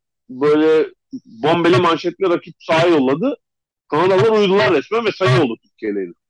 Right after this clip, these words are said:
orada. Sonra setin sonuna doğru, o ikinci setin sonuna doğru, bu arada ilk seti Türkiye almıştı tabii. E, skor yirmi üç on dokuz. Yani yirmi beşte bitiyor set. E, yirmi üç on dokuz önde olan takım için neredeyse o set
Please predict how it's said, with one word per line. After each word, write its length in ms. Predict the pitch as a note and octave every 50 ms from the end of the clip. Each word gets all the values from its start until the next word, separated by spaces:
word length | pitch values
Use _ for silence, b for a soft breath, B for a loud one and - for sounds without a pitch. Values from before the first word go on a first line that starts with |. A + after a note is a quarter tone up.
| _ _ _ _ _ _ _ _ _ _ _ _ _ _ _ -
orada. 300 | A#2 A#2+ A2+ G#2 G#2+ G#2
Sonra 560 | - - - - D3+ E3 G#3+ A#3 A3 A3 A3 -
setin 280 | - F#3 E3+ F3+ G3 F3+
sonuna 340 | - F3+ E3+ F3 G3 G3
doğru, 180 | F3+ D#3+ C3+ C3+
o 40 | B2+
ikinci 220 | A#2+ - - C#3 C#3 C3+
setin 160 | B2 - C#3+
sonuna 360 | C3 - C#3 C3+ C3 C#3+ D3 C3
doğru, 240 | A2+ G#2+ A2+ C#3
bu 80 | C3 C3+
arada 160 | C#3 C#3 C#3+ C3+
ilk 160 | C#3+ C3+ -
seti 180 | - C3+ B2+ C#3 - -
Türkiye 260 | C3+ - - C3 A2
almıştı 300 | G2+ F#2 F#2 - - F#2+ E2+
tabii. 260 | F#2+ G2 C3 G3+ B3+ - _ _ _ _ _ _ _ _ _ _ _ _ _ _ - A2 A#2+
E, 120 | B2 A#2
skor 540 | A2+ - - - - E3+ F3+ G3 G#3 G#3 G3
yirmi 340 | F3 D3+ C#3+ D#3 D3+ E3 F#3+
üç 120 | A3+ G#3 A3
on 180 | G3+ F3+ E3
dokuz. 260 | C3+ A#2 - - A2+ G2+ F#2+ - _ _ _ _ _ -
Yani 200 | - G2+ F#2+ F#2 F2+
yirmi 240 | G2+ C3+ D#3 E3 E3+
beşte 280 | E3+ E3+ - F#3+ E3
bitiyor 260 | C#3+ B2 - A#2 G#2+
set. 220 | - - G3+ A3 A3 - _ _ _ _ _ _ _ _ _ _ -
E, 80 | - C3
yirmi 380 | A#2+ A#2+ C#3 E3+ G3 G3+ G3+
üç 140 | G#3 G#3+ -
on 200 | F3+ E3 C#3+ B2+
dokuz 560 | B2+ B2+ - - A3 G#3 - - - _ _ _ _ _ _ _ _ _ -
önde 300 | D#3+ D#3+ D#3 D#3 F3+ F3
olan 180 | E3 D3 C3+
takım 280 | C3 B2+ A2 - A#2 A2+
için 240 | - - G#3+ G3+ F3+
neredeyse 360 | E3 C#3 B2 B2+ B2+ - G#3
o 100 | G3+ - _
set 240 | - - F3+ F#3+